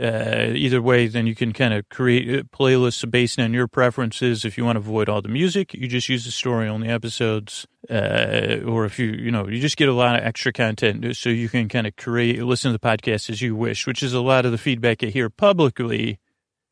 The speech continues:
but it's not fiscally possible, uh, to do on the free podcast. Uh, it's so at the five and ten dollar level, uh, is w-, what enables me,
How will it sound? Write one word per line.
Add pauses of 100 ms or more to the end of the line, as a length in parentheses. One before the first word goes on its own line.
(240)
but
it's
not
fiscally
possible, (500)
uh,
to
do
on
the
free
podcast.
Uh, (540)
it's
so
at
the
five
and
ten
dollar
level,
uh,
is
w-,
what
enables
me,